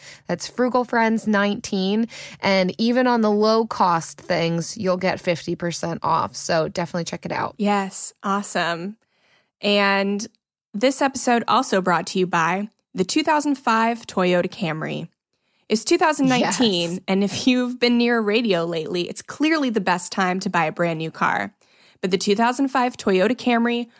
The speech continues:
Speaker 2: wants to remind you that it's still running. It also wants to remind you that its
Speaker 1: <laughs>
Speaker 2: sisters from the nineties are still running, so you should count your blessings that you have automatic windows. If you're looking to save on
Speaker 1: <laughs>
Speaker 2: auto insurance, gas, maintenance,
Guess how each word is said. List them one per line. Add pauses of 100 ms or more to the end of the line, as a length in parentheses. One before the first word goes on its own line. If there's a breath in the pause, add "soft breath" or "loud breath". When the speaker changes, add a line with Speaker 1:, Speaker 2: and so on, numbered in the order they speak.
(200 soft breath)
Speaker 2:
wants
to
remind
you
that
it's
still
running. (600 soft breath)
It
also
wants
to
remind
you
that
its
Speaker 1:
<laughs>
Speaker 2:
sisters
from
the
nineties
are
still
running,
so
you
should
count
your
blessings
that
you
have
automatic
windows. (580 soft breath)
If
you're
looking
to
save
on
Speaker 1:
<laughs>
Speaker 2:
auto
insurance, (320)
gas, (200)
maintenance,